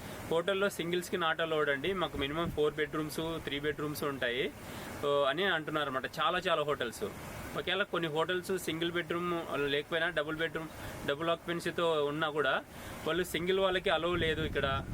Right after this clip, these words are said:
మీ ఫ్యామిలీతో మాట్లాడించండి, మీ ఫ్యామిలీతో కన్ఫర్మ్ చేస్తేనే మీకు ఇక్కడ రూమ్ దొరుకుతుందని చెప్పేసి సింగిల్గా వెళ్ళిన వాళ్ళకి ఆడవాళ్ళైనా కానీ మగవాళ్ళైనా కానీ రూమ్స్ ఇవ్వట్లేదు అనమాట. డెఫినెట్గా ఫ్యామిలీ వాళ్ళతో ఇంటరాక్షన్ ఉంటేనే ఇస్తారంట. అదేంటో కొత్త రూల్ అది.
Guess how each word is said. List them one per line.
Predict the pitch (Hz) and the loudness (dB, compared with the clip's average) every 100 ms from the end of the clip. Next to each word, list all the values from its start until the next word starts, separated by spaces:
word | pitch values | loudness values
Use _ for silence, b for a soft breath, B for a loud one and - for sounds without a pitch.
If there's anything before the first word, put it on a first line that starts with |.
| - | -4
మీ | 131 151 | -2 -2
ఫ్యామిలీతో | 156 139 160 165 170 | 0 0 -2 0 0
మాట్లాడించండి, | 160 143 143 151 143 151 127 127 123 135 | 2 0 2 0 0 -2 -2 -2 -2 -4
మీ | 135 | -4
ఫ్యామిలీతో | 143 135 151 - 156 | -2 -2 -2 -4 -2
కన్ఫర్మ్ | 143 139 156 147 | -2 -2 -2 0
చేస్తేనే | 147 - 147 | 0 0 -4
మీకు | 160 151 | -4 -4
ఇక్కడ | 143 127 | -6 -2
రూమ్ | 139 147 | -2 0
దొరుకుతుందని | 135 - 135 131 127 | -2 -4 -4 -2 -4
చెప్పేసి | 123 117 180 - B B B | -4 -2 -2 -4 B B B
సింగిల్గా | - 165 190 208 202 | -4 0 2 4 4
వెళ్ళిన | 185 180 | 4 4
వాళ్ళకి | 175 156 147 202 | 2 2 0 2
ఆడవాళ్ళైనా | 185 151 165 175 165 160 147 | 4 2 2 2 2 2 2
కానీ | 135 156 | 0 0
మగవాళ్ళైనా | 190 156 170 170 160 143 | 0 0 2 2 0 0
కానీ | 131 180 | -2 -2
రూమ్స్ | 170 165 190 190 | 0 0 0 0
ఇవ్వట్లేదు | 147 151 147 127 | 0 0 2 0
అనమాట. | 107 104 - - - B B B - | 0 -2 -4 -8 -10 B B B -2
డెఫినెట్గా | 156 - 202 185 220 | -2 2 0 2 0
ఫ్యామిలీ | 196 156 175 185 | 2 2 4 2
వాళ్ళతో | 180 170 | 2 0
ఇంటరాక్షన్ | 165 156 170 - 175 | 0 0 -2 0 -2
ఉంటేనే | 165 165 190 | 0 0 0
ఇస్తారంట. | - 160 139 - - - - - - - - - - | -2 -2 -2 -4 -6 -10 -10 -10 -10 -10 -10 -10 -4
అదేంటో | 131 160 165 | -2 0 -2
కొత్త | 165 143 160 | -2 -2 0
రూల్ | 151 120 | 2 2
అది. | 113 104 | 0 -2